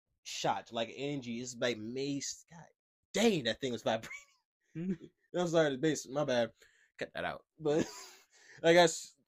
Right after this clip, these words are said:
Speaker 1: Magic Mind is a non-caffeinated energy sh-, energy drink shot. Well, of course, and yeah, it is an energy drink shot.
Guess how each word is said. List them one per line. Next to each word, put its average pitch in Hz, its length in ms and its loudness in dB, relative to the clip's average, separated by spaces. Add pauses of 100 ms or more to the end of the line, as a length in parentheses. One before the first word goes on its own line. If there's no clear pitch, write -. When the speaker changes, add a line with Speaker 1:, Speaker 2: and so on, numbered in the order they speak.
Speaker 1:
Magic 170 360 2
Mind 151 480 2 (320)
is 139 260 0
a 110 140 -2
non-caffeinated 135 920 0 (460)
energy 135 300 -2
sh-, - 180 -8
energy 127 380 -2
drink 120 340 -2
shot. - 340 -6 (240)
Well, 101 340 -8 (880)
of - 140 -16
course, 117 220 -4
and 110 160 -4
yeah, 110 100 0
it 120 320 -4
is 120 120 -8
an 107 60 -8
energy 131 280 -4
drink 120 200 -6
shot. 101 220 -10